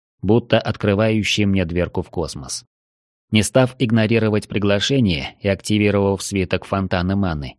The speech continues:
я мысленно втопил педаль газа до упора, устремляясь вертикально вверх. Буквально за минуту, пронзив нагромождение туч, я взмыл на солнечный простор, сияющий отражённым светом небес.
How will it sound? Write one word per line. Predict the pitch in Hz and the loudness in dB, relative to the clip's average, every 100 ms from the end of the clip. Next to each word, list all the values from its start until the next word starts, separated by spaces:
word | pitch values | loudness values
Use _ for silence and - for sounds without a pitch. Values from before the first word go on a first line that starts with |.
| _ _ _ | _ _ _
я | 110 135 | 2 4
мысленно | 147 160 135 135 127 | 4 2 4 4 2
втопил | - 120 - 123 | 2 0 2 0
педаль | 113 110 107 104 | 2 0 2 0
газа | 101 98 95 | 0 0 0
до | 92 90 | -2 -2
упора, | 85 - 123 131 113 - | -2 2 2 4 0 -4
устремляясь | 120 - 117 104 101 107 107 - | -6 -2 0 2 2 2 0 -2
вертикально | 87 80 87 - 82 78 82 | -4 -4 -6 -6 -6 -4 -4
вверх. | 82 76 69 - - _ _ _ _ _ _ _ _ _ - | -6 -8 -10 -12 -18 _ _ _ _ _ _ _ _ _ 0
Буквально | 113 139 139 127 120 | 2 4 6 6 4
за | 123 | 4
минуту, | 123 156 156 - - - | 2 2 -2 -4 -8 -4
пронзив | 104 117 110 151 139 | 2 2 4 2 4
нагромождение | 127 120 117 120 110 120 113 110 | 4 4 4 2 4 2 4 2
туч, | 110 156 - - _ _ | 0 -2 -2 -10 _ _
я | 117 131 | 2 2
взмыл | 117 147 165 139 | 2 4 4 4
на | 120 | 2
солнечный | - 123 117 104 110 101 | 2 0 0 -2 -2 -2
простор, | 104 90 - 127 120 _ _ | -2 -2 2 2 2 _ _
сияющий | - 104 120 135 123 - 123 | 0 2 4 4 2 0 0
отражённым | 107 - 101 90 117 113 110 | -2 -2 -2 2 2 2 0
светом | 107 98 90 90 90 | -2 -4 -4 -4 -4
небес. | 87 78 62 - | -4 -6 -8 -12